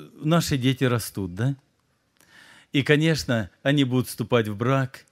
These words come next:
Я не думаю, что кто-то хотел бы иметь невестку или зятя не, такого нескромного, дерзкого, очень, ну,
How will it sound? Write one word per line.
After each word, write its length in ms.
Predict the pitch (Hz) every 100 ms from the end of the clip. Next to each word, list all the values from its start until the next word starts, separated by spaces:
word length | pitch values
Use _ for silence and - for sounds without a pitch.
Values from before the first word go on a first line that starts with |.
| _ _ -
Я 260 | 120 135 131
не 120 | 131
думаю, 320 | 123 131 117
что 160 | - 110
кто-то 320 | - 120 113
хотел 380 | 117 - 120 110
бы 160 | 113
иметь 280 | 110 110 -
невестку 520 | 113 113 151 - 104
или 160 | 104 107
зятя 440 | 107 104 90 85 - - - -
не, 260 | 110 107 139
такого 460 | 127 123 110 85 - _
нескромного, 1040 | 101 131 120 - 131 143 143 131 117 101 82
дерзкого, 1080 | 90 95 110 135 131 110 - 113 98 92 78 - - -
очень, 580 | - 131 120 113 98 87 - - - -
ну, 560 | 143 117 87 - -